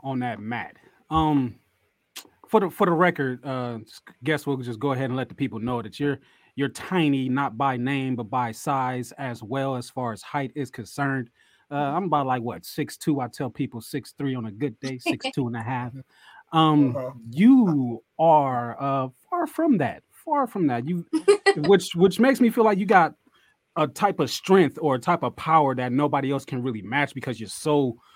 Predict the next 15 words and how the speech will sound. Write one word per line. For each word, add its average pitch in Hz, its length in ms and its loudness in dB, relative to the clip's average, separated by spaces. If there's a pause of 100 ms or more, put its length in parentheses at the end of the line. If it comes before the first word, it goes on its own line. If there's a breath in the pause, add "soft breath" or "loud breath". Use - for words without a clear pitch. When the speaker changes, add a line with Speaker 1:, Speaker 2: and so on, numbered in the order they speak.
(140 soft breath)
Speaker 1:
low 135 280 2
to 139 160 -4
the 120 60 -4
ground. 104 520 -4 (380)
You're 190 160 6
Speaker 2:
Yeah. 208 40 4
Speaker 1:
like, 190 240 2
you're 180 140 0
like 190 260 2
four 185 460 2
ten, 233 600 -4
four 196 200 -2
eleven? 214 480 -6 (280)
Speaker 2:
Four 226 120 -8
ten. 196 260 -12